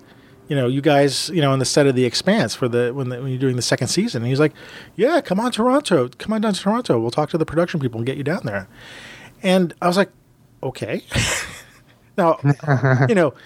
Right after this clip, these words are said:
Speaker 1: reality could set in, and I don't even know if any of this is possible or, you know, whether or not, I mean, I believe what he's saying, but I don't know if any of this could actually happen.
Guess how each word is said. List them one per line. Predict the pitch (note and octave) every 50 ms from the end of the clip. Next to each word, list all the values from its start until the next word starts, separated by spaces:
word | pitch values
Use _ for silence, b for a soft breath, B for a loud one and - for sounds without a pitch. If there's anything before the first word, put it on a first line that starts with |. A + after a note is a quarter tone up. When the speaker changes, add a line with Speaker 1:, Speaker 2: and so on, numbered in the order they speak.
| B B B B B B B B B B B _ _ _ _ _ F3+ - _ _ _ _ _ _ _ _ _
Speaker 1:
reality | - D#3 D#3+ E3 E3+ E3 F3 F3+ F3+ E3 D#3+
could | D#3 - D3 -
set | - - A#2+ A2
in, | A#2 A2 A2
and | C3+ C3+ A#2+ A2
I | A2 C3+
don't | D3 C#3 B2+
even | A#2+ A2+ A2+ A2+
know | G#2+ G2+
if | G2 -
any | B2+ B2+ A#2
of | G#2+
this | G#2 G2 G2+
is | G2+
possible | - - - - B2 A#2+ A#2 - B2 G#2+ G#2 A2 A#2+ A#2+ - -
or, | B3 G3 C#3 A#2 G#2 G#2+ - - - -
you | D#3+ D3
know, | G#2+ G2+ G2+ E2+ - - -
whether | C3 B2 B2 B2+ B2 B2
or | A2+
not, | A2+ G#2 G#2+ G2+ _ _ _ -
I | D#3+
mean, | D#3+ D#3+
I | D3+ D3
believe | C#3 C3 B2+ C3+ D#3+ F3+ A3 G#3 - - -
what | C#3+ C3 A2
he's | A2+ B2 -
saying, | - D#3 D#3 C#3+ A2 G#2+ F#2+ G2+
but | A#2+ A#2+ B2+
I |
don't | B2+ B2
know | A#2 G#2+
if | - - -
any | E3 C#3 B2
of | A2 G#2+
this | G#2 -
could | - A2
actually | G#2 F#2+ - - F#2
happen. | - - E3 F#3 F3+ - F2+ F2